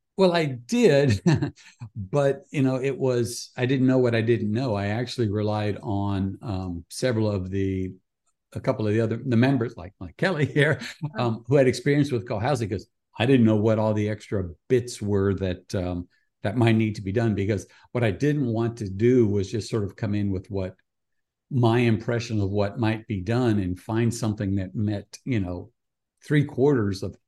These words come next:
Speaker 1: 'cause it just wasn't, I wa-, wasn't aware of.
Speaker 2: Yeah.
Speaker 1: And so actually, I,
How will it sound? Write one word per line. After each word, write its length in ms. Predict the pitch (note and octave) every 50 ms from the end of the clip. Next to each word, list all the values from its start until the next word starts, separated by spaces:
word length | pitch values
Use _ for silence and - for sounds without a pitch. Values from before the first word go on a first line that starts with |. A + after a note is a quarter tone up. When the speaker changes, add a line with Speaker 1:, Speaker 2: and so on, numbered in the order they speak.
| _ - - _ _
Speaker 1:
'cause 140 | - A#2 G#2
it 120 | B2+ - - _ _
just 160 | C#3+ A#2 - F#3 D#3+
wasn't, 320 | C3+ C3 C3+ B2 B2+ A#2+
I 60 | A2+
wa-, 220 | G#2+ G#2 A#2 B2+ -
wasn't 320 | B2+ A2+ G#2+ G2 G#2 G2
aware 320 | F#2 G2+ A2+ A#2+ A#2 F#2
of. 180 | D#2+ F2+ F2+ - _ _ _ _ _ -
Speaker 2:
Yeah. 260 | G#3+ G3+ F#3 E3+ E3+ E3 - _ _ _ _ _
Speaker 1:
And 340 | D3+ B2 A2 A2 A2 G#2+ G2+
so 640 | - - - - C3 A#2 A2+ A2+ G#2+ G#2 G#2 -
actually, 380 | C#3 A#2+ B2+ B2 - C3 A#2 A2+
I, 120 | A2 G#2+